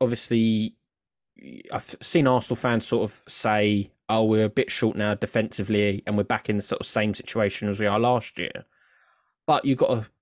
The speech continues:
I think you've got to ignore that for the transfer window when a player gets injured, like Timber has. That's just unlucky. That's just the way it works with squads. He'll come back,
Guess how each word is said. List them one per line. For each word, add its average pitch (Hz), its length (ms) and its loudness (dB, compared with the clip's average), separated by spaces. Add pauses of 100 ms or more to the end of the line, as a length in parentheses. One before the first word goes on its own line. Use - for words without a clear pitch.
(120)
I 117 60 -2
think - 180 -2
you've 120 80 0
got - 100 2
to 117 60 4
ignore 123 420 4
that 110 160 0
for - 100 -4
the 101 80 2
transfer 113 440 -4
window 101 260 0
when 104 180 0
a 101 60 -2
player 104 300 0
gets - 220 -6
injured, 107 340 0
like 107 160 0
Timber 107 320 -2
has. 110 400 -2 (440)
That's 110 180 -4
just - 400 -4
unlucky. 107 440 0
That's - 240 -6
just - 320 -6
the 110 80 0
way 104 180 2
it - 100 -2
works 107 340 0
with 101 80 -4
squads. - 420 -2 (400)
He'll 139 160 4
come 110 200 -2
back, 107 340 -2